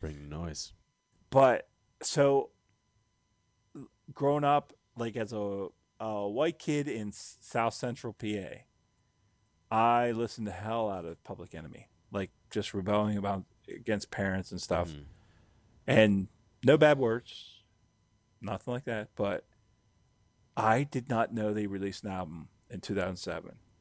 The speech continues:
Speaker 1: Mm-hmm.
Speaker 2: And in the middle, and I don't even remember this from the first time I watched, uh, End of Watch, but, um, Harder Than You Think
Speaker 1: Mm-hmm.
Speaker 2: is a fucking phenomenal song.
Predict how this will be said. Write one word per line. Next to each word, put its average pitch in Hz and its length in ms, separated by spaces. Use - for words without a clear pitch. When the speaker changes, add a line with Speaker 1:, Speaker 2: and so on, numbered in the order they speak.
Speaker 1:
Mm-hmm. 101 400
Speaker 2:
And 95 600
in 107 120
the 107 60
middle, 135 360
and 120 200
I 117 100
don't 135 200
even 127 180
remember 123 320
this 117 220
from 107 200
the 101 80
first - 260
time 110 140
I 107 40
watched, 98 500
uh, 95 280
End 107 160
of 104 60
Watch, 92 480
but, 107 300
um, 101 500
Harder 156 300
Than 139 180
You 123 80
Think 92 280
Speaker 1:
Mm-hmm. 104 180
Speaker 2:
is 110 360
a 104 140
fucking 104 480
phenomenal 95 1160
song. - 340